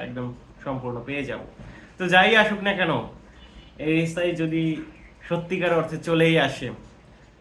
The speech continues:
আহ, যারা ক্যান্ডিডেট আছেন তাদের তো প্রস্তুতি নিতেই হবে, আহ, সে যেভাবেই নেন না কেন, ঠিক আছে?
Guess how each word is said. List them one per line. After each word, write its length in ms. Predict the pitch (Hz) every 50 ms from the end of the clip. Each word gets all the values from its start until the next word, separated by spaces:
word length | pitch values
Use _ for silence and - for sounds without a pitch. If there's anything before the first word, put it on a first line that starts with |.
| - - - - - - - - - -
আহ, 440 | - 117 120 120 117 113 107 107 107 107 - - - - - - - - - - - - - - - -
যারা 260 | 156 147 151 143 147 143
ক্যান্ডিডেট 500 | - 160 156 151 151 156 151 147 143 143
আছেন 360 | 139 135 131 - 143 135 135
তাদের 300 | 131 139 131 131 131 127 123
তো 100 | - 135
প্রস্তুতি 560 | 131 - 139 131 131 - 139 131 131 131 127 123 123 127
নিতেই 300 | 135 135 135 139 139 135
হবে, 380 | 127 131 127 123 127 127 123 123
আহ, 1200 | - - - - - - - - - - - - - - - - - - - - - 113 110 120
সে 180 | 127 - 165 160
যেভাবেই 520 | 151 156 165 160 160 170 165 160 160 156
নেন 160 | 143 139 131 127 123
না 60 | 120
কেন, 260 | 120 120 113 110 117 117
ঠিক 220 | - 143 143 151
আছে? 440 | 165 165 160 - - 143 123 123